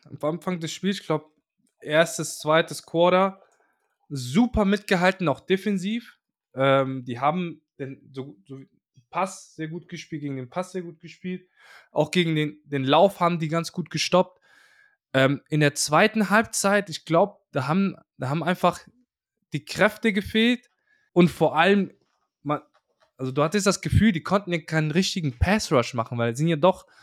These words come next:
viele ausgerutscht, ne? Ähm, <laughs> das sah aus wie ein bisschen, äh, Schlittschuhfahren. <laughs> Was sagst du? Äh, ich mein, ich hab ja, ich hab ja eine Woche vorher dort gespielt. Es hat auch davor geregnet.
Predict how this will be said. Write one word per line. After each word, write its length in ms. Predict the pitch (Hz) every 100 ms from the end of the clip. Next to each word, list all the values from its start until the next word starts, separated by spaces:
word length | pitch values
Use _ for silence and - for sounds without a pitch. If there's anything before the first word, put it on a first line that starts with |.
| - _
viele 440 | - - 196 190 151
ausgerutscht, 800 | 185 214 - 196 220 - - _ -
ne? 340 | 147 190 196 -
Ähm, 480 | 131 131 127 131 123
<laughs> 40 | -
das 140 | 123
sah 160 | 127 135
aus 220 | 165 151
wie 40 |
ein 80 | 160
bisschen, 400 | 156 - 160 147
äh, 180 | 127 123
Schlittschuhfahren. 760 | 117 196 - 120 - 113 151 151 175 - _ _ _
<laughs> 120 | 190 - _ - 110 - - _ _ _
Was 180 | - 147
sagst 280 | 170 170 -
du? 160 | 190 180
Äh, 180 | 151 160
ich 200 | 139 160
mein, 200 | 165 160
ich 120 | 175
hab 140 | 170
ja, 160 | 180 147
ich 120 | 156
hab 140 | 196
ja 60 | 190
eine 140 | 185
Woche 200 | 165 170
vorher 400 | 160 - 185 185
dort 260 | 170 165 165
gespielt. 540 | 139 - 180 220 202 _ _
Es 100 | -
hat 120 | 139 131
auch 180 | 151
davor 380 | - 160 - 151
geregnet. 520 | 131 135 165 175 175